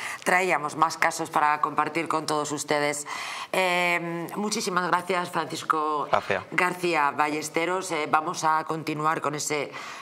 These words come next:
Speaker 1: primer caso, que es el que te ha convocado, os ha convocado en este programa. Han llegado desde Granada a este plató, os lo agradezco profundamente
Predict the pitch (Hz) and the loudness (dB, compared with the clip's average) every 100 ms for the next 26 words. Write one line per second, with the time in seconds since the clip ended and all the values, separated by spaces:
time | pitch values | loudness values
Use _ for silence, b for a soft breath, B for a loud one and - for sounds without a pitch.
0 | - 156 160 156 147 156 170 160 143 139 | -2 0 0 0 2 2 0 -4 -4 -4
1 | 151 135 147 143 147 147 147 151 139 139 | -4 -4 -4 -4 0 0 0 -2 -2 2
2 | 147 151 151 156 170 165 143 156 151 147 | 2 0 0 0 0 -2 0 2 2 0
3 | B B B - 160 165 160 139 139 151 | B B B -4 -2 -2 -2 0 2 2
4 | 165 160 156 160 160 135 165 151 - B | 2 0 0 -2 -2 2 2 2 -6 B
5 | B B 151 165 151 151 151 147 151 160 | B B -2 -2 0 -2 0 2 0 2
6 | 180 180 190 196 - 165 160 156 147 151 | 2 4 4 4 2 4 2 0 -2 -2
7 | 151 151 139 139 165 175 139 131 135 135 | -2 0 -2 0 -2 0 0 0 -2 -2
8 | 160 143 131 160 156 147 147 175 | -4 -4 -6 -4 -4 -4 -4 -4